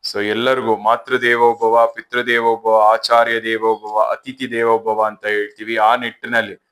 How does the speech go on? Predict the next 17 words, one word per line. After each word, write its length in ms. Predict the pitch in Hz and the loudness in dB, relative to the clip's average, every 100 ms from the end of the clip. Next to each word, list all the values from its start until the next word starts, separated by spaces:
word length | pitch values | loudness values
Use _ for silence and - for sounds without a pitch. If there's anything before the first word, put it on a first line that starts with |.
| _ _ _ _ 113 | _ _ _ _ -6
ನಮ್ಮ 260 | 107 110 104 113 | -2 0 0 0
ಗುರುಗಳನ್ನ, 560 | 123 135 131 127 127 123 127 117 | 2 4 2 2 2 2 2 0
ನಮ್ಮ, 200 | 104 104 98 - _ _ - | -4 -2 -4 -4 _ _ -10
ನಮ್ಮ 180 | 101 104 | -4 -4
ಪೂರ್ವಕರನ್ನ 880 | 101 131 135 131 127 120 120 113 110 110 | -2 0 2 4 2 0 -2 0 0 0
ಎಲ್ಲ 200 | 117 117 | 2 2
ನೆನ್ಸ್ಕೊಳ್ತಾ, 760 | 113 110 110 - 117 113 - 120 | 2 -6 -8 -4 -2 -2 2 2
ನಮ್ಮ 220 | 117 104 | 2 -2
ಆನ್ಸಿಸ್ಟರ್ಸ್ 880 | 95 101 120 - 123 - - 117 - | -2 -2 -2 -4 -6 -6 -2 -2 0
ಅವರ 200 | 104 107 | 0 0
ಬ್ಲೆಸ್ಸಿಂಗ್ಸ್ 640 | 101 104 104 - 139 143 127 | 0 -4 -8 -6 -6 -6 -6
ಇಂದ 140 | 120 | -2
ಇವತ್ತು 440 | 113 107 110 - 113 | -2 -2 -6 -8 -8
ನಿಮ್ಮ 340 | 110 110 110 | -6 0 0
ಹುಡುಗ 280 | 107 110 110 107 | 0 -4 -4 -4
ಸಂತೋಷಾದ್ಯ 600 | 107 117 - 110 104 107 107 | -6 -10 -2 -2 -2 -4 -2
ಮಹಾರಾಜ್ 420 | 104 107 107 107 | 2 2 2 -2